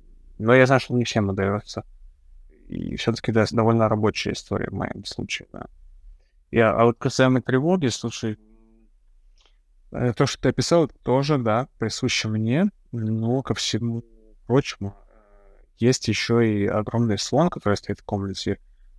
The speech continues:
который называется еще и тревожное расстройство. И это, это, это ог-, огромная хрень, которой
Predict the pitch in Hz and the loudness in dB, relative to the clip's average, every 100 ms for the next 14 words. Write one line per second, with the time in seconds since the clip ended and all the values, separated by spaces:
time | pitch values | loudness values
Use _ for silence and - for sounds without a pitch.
0 | - - 120 110 104 117 139 - 107 95 | -8 0 0 0 4 4 4 2 0 0
1 | - 117 117 110 104 101 95 - - - | 2 2 4 2 0 -2 -6 -14 -12 -2
2 | 117 127 135 104 98 95 92 - 101 98 | 0 4 4 2 -4 -4 -6 -10 -10 -10
3 | - - - - 107 - 131 - 117 104 | -14 -18 -12 -8 -2 2 2 4 4 4
4 | - 110 - 110 117 - - 120 113 117 | 0 -2 2 2 0 -2 0 2 2 0
5 | - - 120 117 127 123 110 104 101 - | 0 -2 0 2 2 2 0 -2 -4 -4
6 | 113 170 202 - - 123 135 117 | 2 4 2 0 -2 2 4 4